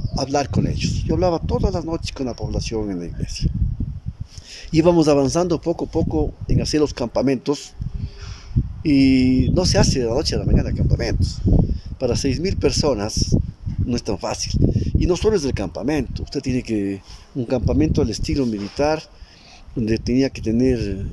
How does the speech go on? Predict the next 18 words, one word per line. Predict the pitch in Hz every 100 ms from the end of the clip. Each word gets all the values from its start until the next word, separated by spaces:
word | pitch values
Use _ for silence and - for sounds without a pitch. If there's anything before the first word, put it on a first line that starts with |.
| -
letrinas, | 104 - 139 170 180 - - - - - - - - _ - - -
duchas, | 120 170 - 156 - - - - - - - - -
todo | 240 330 269 -
lo | 135
que |
usted | - 156
puede | 156 139
imaginarse. | 127 - 127 113 - - - - - - - - - -
Tenía | 156 190
que | 175
lugar, | 143 180
inclusive | 185 143 190 196 180
un | 143
lugar | 127 170 156
donde | 147 135
que | 135
los | 127 123
niños | 190 226 175